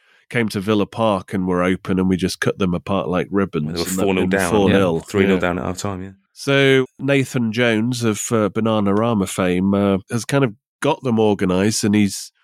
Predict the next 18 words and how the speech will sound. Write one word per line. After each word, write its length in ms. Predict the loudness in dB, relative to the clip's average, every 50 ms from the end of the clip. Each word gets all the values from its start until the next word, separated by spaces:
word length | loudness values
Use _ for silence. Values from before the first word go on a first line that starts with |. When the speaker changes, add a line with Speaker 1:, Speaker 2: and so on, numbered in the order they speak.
| _ _ -6
Speaker 1:
now 360 | -2 0 2 2 2 0 -2 _ _ _ _ _ _ _ _ -8
playing 280 | -4 -2 0 0 0 -2
a 40 | -2
four 300 | -2 0 2 2 2 0
two 320 | -2 -2 0 2 2 2
three 560 | -2 -4 -6 -2 0 0 2 2 0 0 -4 -6 -12
one, 440 | -12 -4 -2 0 0 0 0 0 -2 -4 -6 -10 -12 -8 -4
and, 220 | -2 -2 -2 -2 -2
and 100 | -2 0
he 80 | 0
saw, 520 | 0 -2 -2 -2 0 0 2 2 2 2 2 2 0
uh, 40 | 0 0
Ward-Prowse, 920 | 0 0 0 0 0 -4 -2 0 0 2 0 0 -2 -6 -8 -8 -10 -16 -20 _ _ _ _
as 220 | -4 -4 -2 -4
predicted, 600 | -4 -4 -4 -2 0 0 -2 -2 _ -2 0 0 2
as, 160 | 0 0 0
as 260 | -2 -2 -2 0 0
we, 260 | 2 2 2 2 0